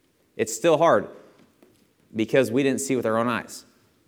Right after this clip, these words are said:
It's, it's that idea of the miracle now, because now the truth isn't there. Like, like for me to be on stage, like, none of you were in the delivery room whenever I was born, right? You didn't see that with your own eyes, and I, you probably didn't want to,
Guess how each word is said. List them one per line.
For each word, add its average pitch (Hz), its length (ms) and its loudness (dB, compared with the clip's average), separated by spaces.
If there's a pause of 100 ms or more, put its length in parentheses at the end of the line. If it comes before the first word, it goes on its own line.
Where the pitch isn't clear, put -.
It's, - 240 -4
it's 120 280 -2
that 131 160 2
idea 143 280 4
of 143 40 2
the 135 80 2
miracle 139 540 2
now, 95 300 -2 (200)
because 117 280 0
now 160 280 0
the 127 100 0
truth 165 280 2
isn't 123 140 0
there. 110 120 0
Like, 110 200 2 (180)
like 131 140 2
for 147 100 -2
me 196 140 4
to 196 40 8
be 175 140 8
on 147 140 2
stage, 151 420 4
like, 113 340 0 (1000)
none 147 340 4
of 208 80 6
you 196 220 8
were 165 180 10
in 156 100 4
the 143 60 4
delivery 139 480 8
room 120 220 4
whenever 117 260 4
I 113 100 8
was 104 160 4
born, 98 380 2 (480)
right? 117 320 4 (680)
You 160 180 6
didn't 214 160 12
see 214 200 8
that 196 120 12
with 170 100 8
your 165 140 8
own 160 120 6
eyes, 139 220 6
and 127 100 2
I, 123 80 4
you 143 160 0
probably 190 220 8
didn't 190 160 8
want 202 180 4
to, 113 300 4